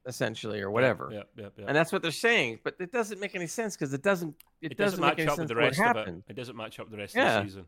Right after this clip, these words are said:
Speaker 1: not
Speaker 2: Yeah.
Speaker 1: at all. And I'm just getting so tired of this now. I, I, I,
Speaker 2: <clears throat>
Speaker 1: I'm just hoping that, I, I don't know, the way they're doing this,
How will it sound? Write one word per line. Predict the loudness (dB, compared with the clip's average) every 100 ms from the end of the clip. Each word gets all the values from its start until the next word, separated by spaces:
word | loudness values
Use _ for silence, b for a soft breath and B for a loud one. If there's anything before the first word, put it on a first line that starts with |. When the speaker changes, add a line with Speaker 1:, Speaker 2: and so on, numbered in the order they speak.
| _
Speaker 1:
not | 2 6
Speaker 2:
Yeah. | 8
Speaker 1:
at |
all. | 8 6 4
And | 4 4
I'm | 2
just | -2 -2
getting | -2 0
so | -2 0
tired | 2 4 4 2
of | -2
this | -8 -6
now. | -4 -2 0
I, | 0
I, | -2 -4
I, | -6
Speaker 2:
<clears throat> | -4
Speaker 1:
I'm | -6 -6
just | -6 0
hoping | 0 0 -2
that, | -4 -6 _ _ _ _ _ _ _ _ _
I, | -4 0 2
I |
don't | 2 2
know, | -2 -6 -10 -6
the | 0
way | 4 6
they're | 6
doing | 6 6 6 4
this, | 0 -2